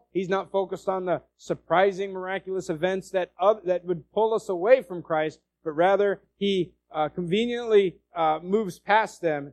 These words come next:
to the main thing, who is Jesus. Because the main point of the story here is not,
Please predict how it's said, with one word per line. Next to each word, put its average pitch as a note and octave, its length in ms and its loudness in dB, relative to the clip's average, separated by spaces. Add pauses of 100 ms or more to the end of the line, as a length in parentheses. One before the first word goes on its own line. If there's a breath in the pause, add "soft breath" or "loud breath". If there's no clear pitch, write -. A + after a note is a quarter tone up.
(120)
to G3 180 -8
the E3+ 80 -4
main E3+ 320 -6
thing, D3+ 460 -6 (100)
who D#3 180 -10
is C#3 360 -10 (120)
Jesus. D#3+ 680 -14 (360)
Because F#3+ 200 -2
the F#3+ 80 0
main A#3 340 -2
point A3 220 -4
of F3+ 80 -6
the E3+ 40 -6
story C4 380 -8
here E3+ 180 -8
is F#3 160 -8
not, G3 220 -8